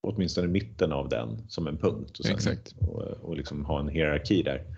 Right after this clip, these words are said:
Speaker 1: Men det finns väl tillfällen då man behöver göra lite mer avancerad analys och kanske behöver ha mer stöd för det i, eh,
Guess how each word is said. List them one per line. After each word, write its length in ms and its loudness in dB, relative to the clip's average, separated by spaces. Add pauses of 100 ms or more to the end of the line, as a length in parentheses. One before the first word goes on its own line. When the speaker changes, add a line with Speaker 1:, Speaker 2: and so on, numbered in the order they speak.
(640)
Speaker 1:
Men 180 2
det 80 6
finns 260 2
väl 240 6
tillfällen 480 2
då 80 2
man 200 -2
behöver 240 0
göra 380 4
lite 480 0
mer 480 0 (460)
avancerad 580 2
analys 500 -4
och 120 -14
kanske 260 -6
behöver 380 0
ha 200 0
mer 260 2
stöd 460 0
för 260 0
det 140 0
i, 440 -2
eh, 80 0